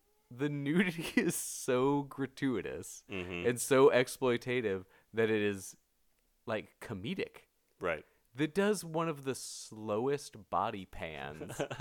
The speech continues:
Speaker 2: <laughs>
Speaker 1: I have seen in a movie. And this is when you're already having a full girls' basketball team sharing one bar of soap.
Speaker 2: <laughs>
Speaker 1: As an
Speaker 2: That was
Speaker 1: excuse,
Speaker 2: disgusting.
Speaker 1: they were, like, just passing the bars so the,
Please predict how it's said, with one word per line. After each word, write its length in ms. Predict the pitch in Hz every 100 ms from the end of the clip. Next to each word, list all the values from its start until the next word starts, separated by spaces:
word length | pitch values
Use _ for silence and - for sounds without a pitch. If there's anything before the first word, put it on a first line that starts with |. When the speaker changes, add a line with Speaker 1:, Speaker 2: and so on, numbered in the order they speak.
| 151 -
Speaker 2:
<laughs> 440 | - _ _ _
Speaker 1:
I 120 | 120 123
have 220 | 131 113
seen 400 | - 135 127 113
in 180 | 98 113
a 60 | 107
movie. 560 | 107 123 98 85 87 - - -
And 100 | 135
this 140 | 208 190
is 140 | 160
when 380 | 151 180 175 165
you're 220 | 139 127
already 300 | 165 165 139
having 360 | 139 156 127 110
a 120 | 104 - -
full 280 | 147 147 135
girls' 480 | 104 113 113 113 -
basketball 520 | 95 104 - 123 117
team 380 | - 120 120 123 _ _ _
sharing 580 | - - 110 110 110 104
one 220 | 95 95 95
bar 240 | 92 98
of 100 | 92
soap. 420 | - 85 90 - -
Speaker 2:
<laughs> 60 | 120 - - - 160 - - _ _ _ _ _ _ _
Speaker 1:
As 200 | 117 123
an 80 | 180
Speaker 2:
That 80 | 202
was 100 | -
Speaker 1:
excuse, 340 | 226 196 208 208
Speaker 2:
disgusting. 580 | - - 220 226 220
Speaker 1:
they 100 | 240
were, 120 | 247 233
like, 200 | 233 220
just 320 | 220 - -
passing 500 | 170 156 165 - 180
the 80 | 151
bars 520 | 156 160 175 202 -
so 100 |
the, 120 | 185